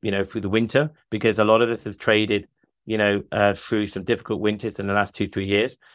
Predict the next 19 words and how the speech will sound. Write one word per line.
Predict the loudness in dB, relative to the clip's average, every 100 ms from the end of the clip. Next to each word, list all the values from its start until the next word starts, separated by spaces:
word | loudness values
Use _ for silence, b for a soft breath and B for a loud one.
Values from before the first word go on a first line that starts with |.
| b b b 2
Um, | 6 8 6 4 4
a |
lot | 4
of | 4
businesses | 0 -2 -8
have | -6
taken | 0 0 2
on | 2 2
additional | 0 -4 -4 -6
debt, | 0 2 2 -4 -20 b b _ -2
uh, | 2 4 2
through | 0 -10
covid | -4 -2 -2 0
loans | 2 2 -2 -10
that | -6
they | -4
have | -4
to | -8
service. | -4 0 0 -2 -6